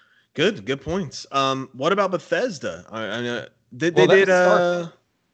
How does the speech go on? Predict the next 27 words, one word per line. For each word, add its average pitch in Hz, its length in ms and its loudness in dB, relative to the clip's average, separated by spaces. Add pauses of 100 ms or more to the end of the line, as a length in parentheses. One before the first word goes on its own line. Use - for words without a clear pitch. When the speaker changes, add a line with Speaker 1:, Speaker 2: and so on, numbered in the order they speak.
(240)
Speaker 2:
Starfield. - 100 -6
Speaker 1:
okay, 139 140 -2
okay, 135 260 0
yeah, 104 160 -2
that's 110 220 -10
right, 82 220 -10
that's 82 120 -12
Speaker 2:
Yeah, 120 100 0
Speaker 1:
right. - 60 -6
Speaker 2:
Starfield 147 400 0
and 139 80 -6
the 123 60 -4
Elder 104 220 -4
Scrolls. - 480 -20
Um, 131 220 0
Speaker 1:
Elder - 120 -6
Speaker 2:
I 185 60 0
know 226 160 0
Speaker 1:
Scrolls. 233 180 -2
Speaker 2:
there's 160 180 -4
also 165 220 -2
gonna 143 120 0
be 123 100 -4
news 123 180 -4
about 104 300 -10
Doom 101 380 -12
and 95 200 -14